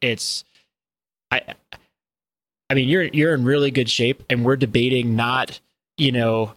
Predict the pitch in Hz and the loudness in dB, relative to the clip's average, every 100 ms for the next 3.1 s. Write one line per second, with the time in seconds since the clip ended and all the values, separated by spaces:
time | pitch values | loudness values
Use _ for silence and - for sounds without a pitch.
0 | - 135 127 110 147 - - - 135 131 | -4 -2 -2 -2 -2 -2 -6 -2 -2 0
1 | 123 110 107 104 110 120 131 - - 131 | 0 0 0 -2 -2 0 -4 -4 -2 0
2 | - - 143 143 123 127 131 131 131 117 | 0 -2 0 0 -2 0 0 0 -2 -4
3 | 107 | -6